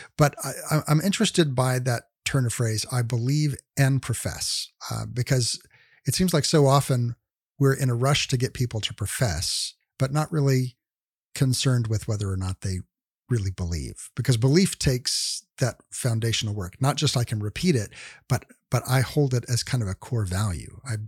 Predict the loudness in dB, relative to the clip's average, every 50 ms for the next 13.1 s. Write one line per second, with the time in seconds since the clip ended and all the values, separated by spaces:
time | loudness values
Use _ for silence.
0 | -14 _ _ _ _ -6 -4 -4 -4 -6 -10 _ _ 0 2 4 4 6 6 6
1 | 4 2 0 -4 -8 -10 -12 -12 -14 _ -10 -8 -8 -8 -6 -6 -8 -8 -8 -8
2 | -8 -8 -6 -6 -6 -6 -8 -12 -18 -20 -20 -20 -20 -20 -20 -14 _ -6 -4 -4
3 | -6 -4 -2 0 0 0 0 -2 -2 0 2 2 2 2 2 2 2 4 4 4
4 | 2 2 0 -4 -4 -2 0 0 2 2 0 0 -2 -2 -4 -6 -8 _ _ -6
5 | -4 -4 0 2 2 2 2 2 -2 -4 -4 -6 -4 -2 0 0 2 0 -2 -4
6 | -8 -14 _ _ _ _ _ _ _ _ _ _ _ _ _ _ _ _ -8 -4
7 | -2 -2 -2 -4 -10 _ _ -2 0 0 0 2 4 4 6 6 6 6 4 2
8 | 2 2 0 0 0 0 0 0 0 -2 -2 -2 -4 -4 -4 -2 -2 -2 -2 -2
9 | -4 -6 -4 -4 -2 0 2 2 2 4 6 6 6 6 6 4 4 2 0 0
10 | 0 0 0 0 -2 -4 -8 _ _ -6 -4 -2 -2 -2 -4 -2 2 4 4 4
11 | 4 2 4 4 4 4 4 2 0 0 2 2 2 2 2 2 2 2 2 2
12 | -2 _ _ -2 -2 0 2 2 0 0 2 0 -2 0 -2 -2 -2 -2 -2 -4
13 | -6 -8